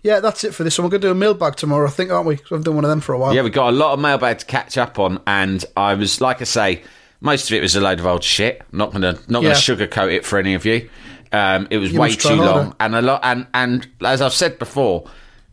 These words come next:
Speaker 2: start to work on how you distinguish a good story from
Speaker 1: Mm.
Speaker 2: a shit story.
Speaker 1: A dull one. Mm.
Speaker 2: If, if you and your mates just went out and got drunk once, right,
Speaker 1: That's
Speaker 2: and
Speaker 1: not
Speaker 2: did
Speaker 1: good.
Speaker 2: drunk things, that's just boring.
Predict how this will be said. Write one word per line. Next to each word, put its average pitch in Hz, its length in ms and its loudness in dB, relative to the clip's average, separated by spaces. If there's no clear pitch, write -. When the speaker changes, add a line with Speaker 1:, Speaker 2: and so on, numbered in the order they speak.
Speaker 2:
start - 580 -2
to 165 120 0
work 139 640 0
on 110 400 0
how 117 360 -2
you 110 220 2
distinguish 104 760 -2
a 101 80 0
good 104 260 -2
story 90 720 0
from 92 400 0
Speaker 1:
Mm. 147 220 -2
Speaker 2:
a - 60 0
shit - 320 0
story. 73 380 0
Speaker 1:
A - 40 0
dull 156 200 2
one. 135 240 0
Mm. 139 300 0
Speaker 2:
If, 185 400 -2
if 156 220 -2
you 175 200 2
and 147 100 2
your 139 140 2
mates 135 340 0
just 107 240 -2
went 107 400 0
out 101 300 0
and 101 120 0
got 104 200 -2
drunk 104 360 -4
once, 76 520 -4
right, 85 340 0
Speaker 1:
That's - 140 -4
Speaker 2:
and 95 100 -2
Speaker 1:
not - 40 -4
Speaker 2:
did 101 120 0
Speaker 1:
good. 107 140 -6
Speaker 2:
drunk 104 360 -4
things, - 580 -8
that's 139 240 -2
just - 260 -4
boring. 101 440 0